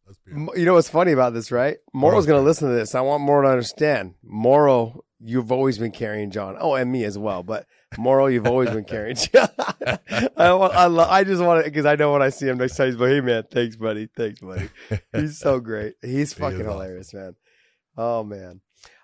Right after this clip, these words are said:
Speaker 2: Um,
Speaker 1: He's a savant.
Speaker 2: <laughs> um,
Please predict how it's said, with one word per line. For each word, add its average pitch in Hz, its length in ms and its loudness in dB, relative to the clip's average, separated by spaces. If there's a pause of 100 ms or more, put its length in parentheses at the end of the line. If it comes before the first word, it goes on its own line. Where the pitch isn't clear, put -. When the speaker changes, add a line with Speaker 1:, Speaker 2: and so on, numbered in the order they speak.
(140)
Speaker 2:
Um, 156 480 4
Speaker 1:
He's 131 80 -4
a - 40 -12
savant. 101 640 -2 (580)
Speaker 2:
<laughs> 127 140 -14 (1700)
um, 139 400 -4